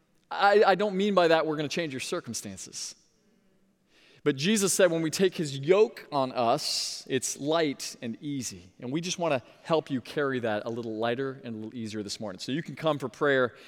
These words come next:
at the conclusion of, of the service today. Um, tribulation, a-, and again, what we're gonna talk about today, and when we use the word tribulation, primarily, we're talking about a future time in human history that is accompanied by, by great distress in the world.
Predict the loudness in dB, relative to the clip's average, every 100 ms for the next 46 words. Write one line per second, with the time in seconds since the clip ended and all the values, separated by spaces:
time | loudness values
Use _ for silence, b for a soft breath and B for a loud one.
0 | B -2 -2 -2 -8 -6 -4 -4 -4 0
1 | 0 0 -2 -4 -4 -4 -4 -4 -4 -6
2 | -6 -8 -12 _ _ _ _ _ -20 -14
3 | 2 2 2 B B B B -2 2 6
4 | 10 8 8 0 -2 2 2 2 2 2
5 | 4 4 6 4 4 -2 -2 2 2 2
6 | 0 2 6 6 4 0 -2 -2 -2 -2
7 | 0 -2 -2 -2 0 0 0 -6 -4 -2
8 | 0 2 4 4 2 -2 B B -6 -4
9 | -2 -2 0 4 4 2 -2 -4 -2 -4
10 | -4 -4 -4 -4 -4 -6 -4 -4 -4 -2
11 | -2 -2 -2 -2 B B B B 6 6
12 | 4 0 0 0 -2 2 4 4 2 B
13 | 4 4 4 4 4 4 2 0 0 -4
14 | -2 2 4 4 2 0 -2 -4 -2 2
15 | 4 6 6 4 0